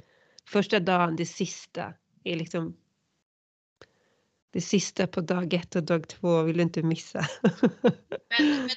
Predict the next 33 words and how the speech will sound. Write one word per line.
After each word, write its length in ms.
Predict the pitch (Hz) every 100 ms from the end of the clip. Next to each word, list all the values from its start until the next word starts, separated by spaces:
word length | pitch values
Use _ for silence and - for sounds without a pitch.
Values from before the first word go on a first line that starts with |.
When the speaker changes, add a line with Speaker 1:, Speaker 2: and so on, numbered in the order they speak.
| 269
Speaker 2:
du 60 | 285
känner 180 | 285 269 269
ju 40 | -
fler 220 | 302 320
som 140 | 302 294 214
går 60 |
den 80 | 196
här 120 | 185 -
kursen. 340 | - - - 196
Hur 200 | 214 226 226
har 180 | 220
de, 260 | 214 226 262 277 262 254 240 233
eh, 600 | 220 214 - 214 - - _ _ _ _ _ _ _ _ _ _ _ -
tagit 280 | - 202 196
sig 100 | -
an 300 | 180 175 -
det? 60 | - -
De 100 | 208
kanske 120 | 240
har 40 | 247
tagit 200 | 240 233
sig 80 | 208
an 80 | 185
på 60 |
ett 120 | 190 247
helt 140 | 247
annat 180 | 240 -
sätt. 220 | - 175 -
Jag 300 | 214 226 226 -
mera, 320 | 202 190 180 180
liksom, 260 | 175 -
så 100 | -
här, 100 | -